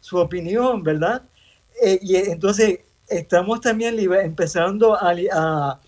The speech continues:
a limi-, a limitar las libertades personales. Y solamente se le va a dar paso a esas voces que quieren imponer, este, lo que realmente es un retroceso para muchas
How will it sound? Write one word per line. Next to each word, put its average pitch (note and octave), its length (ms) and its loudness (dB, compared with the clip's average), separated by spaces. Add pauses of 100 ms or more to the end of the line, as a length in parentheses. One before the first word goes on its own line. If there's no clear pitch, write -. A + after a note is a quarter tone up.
a F3+ 80 0
limi-, F3 380 -4
a E3 140 0
limitar E3+ 600 0 (440)
las F3 340 2
libertades E3+ 560 0
personales. A3+ 880 -6 (600)
Y G3 100 -2
solamente G#3+ 640 2
se G#3 140 0
le F3+ 80 4
va E3+ 100 6
a - 40 8
dar G3+ 140 -2
paso G#3+ 540 -2
a E3+ 100 0
esas G3+ 360 -2 (280)
voces G3 560 0
que F3 140 -8
quieren F3 320 -6
imponer, G3 720 -4 (280)
este, F3 760 0 (180)
lo F3+ 160 0
que F3 160 -2
realmente F#3+ 720 2
es E3+ 60 4
un F#3 120 -8
retroceso F3 640 -4
para E3+ 380 -4 (240)
muchas F3+ 400 -6